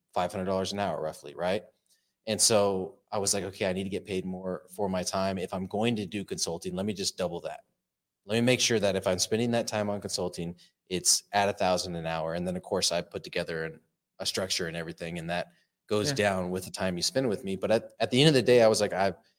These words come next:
Speaker 1: let's just see if this works." You know what I'm saying? Can I bring enough value to that hour? And I ended up on the phone with clients for an hour and a half. And then I'm, you know, sending them, uh, sample,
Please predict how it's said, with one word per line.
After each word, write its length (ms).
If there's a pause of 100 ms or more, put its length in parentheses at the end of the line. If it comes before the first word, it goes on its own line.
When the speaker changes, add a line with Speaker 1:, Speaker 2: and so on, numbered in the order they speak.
(360)
Speaker 1:
let's 160
just 140
see 120
if 80
this 200
works." 540
You 100
know 60
what 40
I'm 40
saying? 140
Can 100
I 80
bring 220
enough 360
value 260
to 80
that 260
hour? 440 (580)
And 500 (420)
I 160
ended 320
up 180
on 180
the 60
phone 240
with 140
clients 340
for 120
an 80
hour 180
and 80
a 20
half. 540 (320)
And 120
then 160
I'm, 460 (140)
you 100
know, 100
sending 360
them, 400 (180)
uh, 320
sample, 600